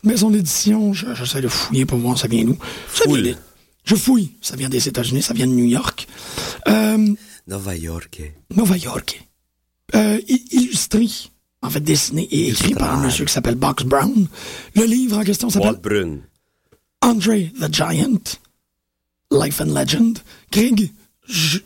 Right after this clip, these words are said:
Speaker 1: garde, tout ce que je vais dire présentement, c'est,
Speaker 2: Oui.
Speaker 1: c'est super bon. Je te le prête.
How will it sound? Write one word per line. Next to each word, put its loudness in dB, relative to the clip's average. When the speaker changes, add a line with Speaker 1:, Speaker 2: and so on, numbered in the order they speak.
Speaker 1:
garde, 2
tout 4
ce 0
que 0
je 4
vais 4
dire 2
présentement, 0
c'est, 0
Speaker 2:
Oui. 0
Speaker 1:
c'est -2
super 0
bon. 0
Je -2
te 0
le 2
prête. -2